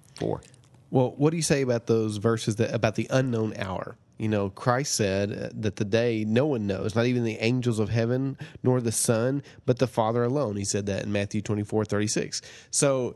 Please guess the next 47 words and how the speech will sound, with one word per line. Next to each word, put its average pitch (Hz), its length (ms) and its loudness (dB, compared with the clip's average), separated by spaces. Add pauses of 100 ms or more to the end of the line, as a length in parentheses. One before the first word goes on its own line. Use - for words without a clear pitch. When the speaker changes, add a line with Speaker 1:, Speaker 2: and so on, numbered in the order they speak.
Speaker 2:
if 135 340 0 (260)
the 135 100 4
tribulation 156 680 0
is 117 120 0
taking 120 300 0
place, 147 300 0
isn't 131 300 0
that 117 220 0
sort 131 180 0
of 113 40 0
like 110 160 0
a - 140 -2
marker 120 500 -2
or 117 200 2
a 104 60 -2
timer 120 440 -2
then 135 240 0
that 120 120 0
we 117 120 0
could 107 140 -2
say, 110 160 0
"Hey, 113 400 0 (420)
it's - 140 -4
gotta 151 160 2
be 147 100 2
soon. 131 440 0
This 123 200 0
is 131 80 2
it, 131 240 0
because 113 500 0
this 123 280 0
is 117 100 2
already 110 240 0
happening. 107 500 -2
The 101 60 -6
tribulation 110 480 -2
is 95 100 -6
occurring 104 460 -4
around 110 280 -4
us." - 180 -16 (240)
Speaker 1:
Right. 98 280 0 (380)
And 131 160 4
I, 143 140 0 (120)
I 170 120 4
believe 131 420 0
that 113 200 2
Jesus 127 540 0